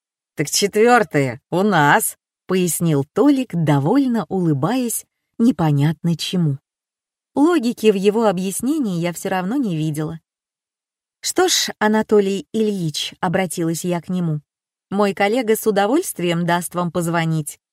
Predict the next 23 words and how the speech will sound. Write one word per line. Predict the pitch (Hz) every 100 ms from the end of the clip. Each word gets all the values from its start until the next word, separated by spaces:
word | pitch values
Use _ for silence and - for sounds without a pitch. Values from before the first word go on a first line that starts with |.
| _ _
не | - 254
только | 311 370 - 196
на | 185
работу, | 180 170 170 175 175 _ _ -
но | 196
даже | 185 180 180
вашей | 165 151 156 190
девушке, | 175 202 311 220 - - 160 _ _
если | - 277 -
таковая | 240 233 240 226 214 208 233
имеется. | 277 226 143 139 - - - _ _ _ _ _ -
Только | 196 180 160
для | 170
начала | 165 165 - 285 185 - _ _
хотела | - 208 190 175
бы | 165
услышать | 170 - 165 147 151 165
от | 160
вас | 175 220 - -
ответы | 180 160 196 294 - 156 _ _ -
на | 285
несколько | 294 247 - 220 202
вопросов". | 220 - 147 135 - -